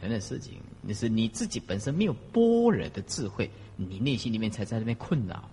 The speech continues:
不可能。你有智慧的人呢，一切法无碍的，来去本来就是自如的东西。第十五就是不信。心不清净为性。心，什么叫心不清净？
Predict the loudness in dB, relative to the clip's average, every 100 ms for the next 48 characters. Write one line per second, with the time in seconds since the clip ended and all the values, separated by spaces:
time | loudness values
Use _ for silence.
0 | -6 -6 -4 -10 -14 -18 -20 -20 -20 -20
1 | -20 -20 -20 -20 -20 -20 -20 -20 -20 -20
2 | -20 -2 8 8 8 6 6 6 6 2
3 | 2 2 0 -2 -2 -4 -4 -10 -6 -6
4 | -6 -8 -6 -2 -2 2 0 0 -2 -2
5 | -2 -6 -2 -2 -2 -4 -6 -6 -12 -12
6 | -16 -18 -20 -20 4 6 6 8 8 6
7 | 0 -4 -2 4 6 6 2 0 -16 -18
8 | -20 -20 -20 -20 -20 -20 -20 -20 -20 -20
9 | -20 -20 -20 -20 -20 -20 -20 -20 -20 -20
10 | -20 -20 -20 -20 -20 -8 2 8 10 10
11 | 10 6 6 6 6 4 4 2 2 -2
12 | -4 -12 -20 -20 -20 -20 -20 -20 -20 -6
13 | 4 8 8 6 6 6 6 6 6 6
14 | 4